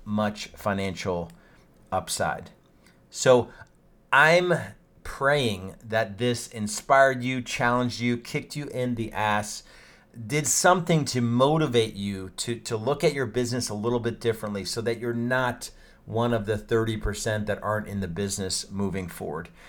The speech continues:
If you wanna go further, faster, I don't have anything to sell you.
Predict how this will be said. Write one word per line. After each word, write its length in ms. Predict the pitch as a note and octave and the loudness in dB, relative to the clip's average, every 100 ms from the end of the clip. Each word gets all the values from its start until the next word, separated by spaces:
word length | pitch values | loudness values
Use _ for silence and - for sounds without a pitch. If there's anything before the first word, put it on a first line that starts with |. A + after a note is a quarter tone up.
| - | -12
If 140 | A2 A2 | -8 -2
you 100 | D#3 | 4
wanna 180 | G3+ D#3+ | 6 10
go 160 | D#3+ | 8
further, 380 | - D3+ C#3+ C#3 | 8 4 4 4
faster, 580 | - B2+ B2 - C3 - | 6 6 6 4 0 2
I 140 | G#2 C3+ | 2 4
don't 220 | C#3+ - | 2 0
have 280 | - A#2 G#2 | -4 -4 -4
anything 400 | G#2+ A#2+ A#2+ B2 | -6 -4 -4 -6
to 100 | A#2+ | -6
sell 320 | A2+ - A2 A2 | -6 0 0 0
you. 300 | A2 A2 | -2 -4